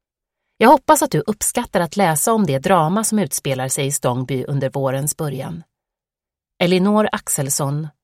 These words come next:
Karlskrona. Ribbingska sjukhemmet, nittonhundrasextiotalet.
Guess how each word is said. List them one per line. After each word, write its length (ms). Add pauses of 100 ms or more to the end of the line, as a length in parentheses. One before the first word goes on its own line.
(160)
Karlskrona. 760 (3750)
Ribbingska 720
sjukhemmet, 920 (720)
nittonhundrasextiotalet. 1700